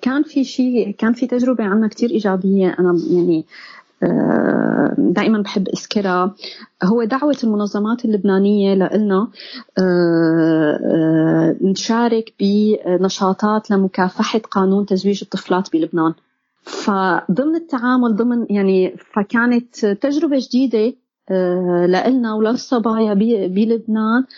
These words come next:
إنه كيف نحن منخوض عملية تغيير قانون، آم، لما بيكون في عنا مساحة و-، ونشغل على مسرحيات ونشغل هيك. ف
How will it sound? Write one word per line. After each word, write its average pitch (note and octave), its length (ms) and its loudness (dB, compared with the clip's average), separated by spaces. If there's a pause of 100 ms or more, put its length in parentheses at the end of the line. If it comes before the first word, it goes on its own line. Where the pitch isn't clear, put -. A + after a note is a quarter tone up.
(240)
إنه A3+ 120 0
كيف E4+ 320 -4
نحن D4 200 -2
منخوض B3+ 760 0
عملية A#3 520 2
تغيير A3 580 0
قانون، G#3+ 520 2 (600)
آم، F#3+ 640 2 (720)
لما A#3 200 0
بيكون A#3 220 0
في - 160 -4
عنا G#3 220 0
مساحة - 560 -4 (600)
و-، E3 1160 0
ونشغل G3 520 0
على F3+ 180 0
مسرحيات G3 920 0
ونشغل F#3+ 360 -6
هيك. G#3 240 -4 (100)
ف D#3+ 40 -2